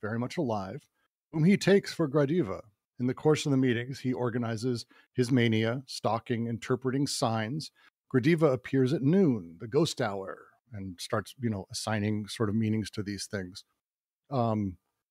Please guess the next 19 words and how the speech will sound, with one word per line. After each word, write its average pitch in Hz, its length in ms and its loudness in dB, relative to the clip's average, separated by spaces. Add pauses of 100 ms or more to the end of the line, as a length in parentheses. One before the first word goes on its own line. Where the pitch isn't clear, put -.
(220)
uh, 104 240 -2
and 120 180 2
Gradiva 135 360 4
seeks - 240 -2
to 135 100 -6
cure 156 180 2
him 147 120 2
by 131 120 2
gradually 131 400 0
revealing 120 520 0
her 107 120 -6
identity 110 440 -2
to - 160 -16
him. 80 80 -20 (640)
The 131 80 6
woman 143 420 6
is, 127 200 4
of 117 140 -6
course, - 480 0